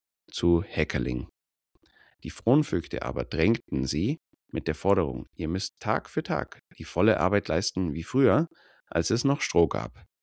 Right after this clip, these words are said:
Und die israelitischen Aufseher, welche die Fronvögte des Pharaos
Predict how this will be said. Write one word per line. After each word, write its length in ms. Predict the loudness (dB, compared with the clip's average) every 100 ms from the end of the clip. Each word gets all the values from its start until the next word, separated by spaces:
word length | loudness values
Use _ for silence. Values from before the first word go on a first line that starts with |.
| _ _ _ _
Und 160 | -2 0
die 80 | 0
israelitischen 800 | 0 -2 0 0 2 2 2 0
Aufseher, 600 | 0 0 0 2 2 0 -6 _ _ _
welche 240 | -8 -8 -6
die 100 | -6
Fronvögte 680 | 0 2 2 0 -6 -8 -8
des 180 | -6 -4
Pharaos 720 | -2 0 0 -2 -4 -6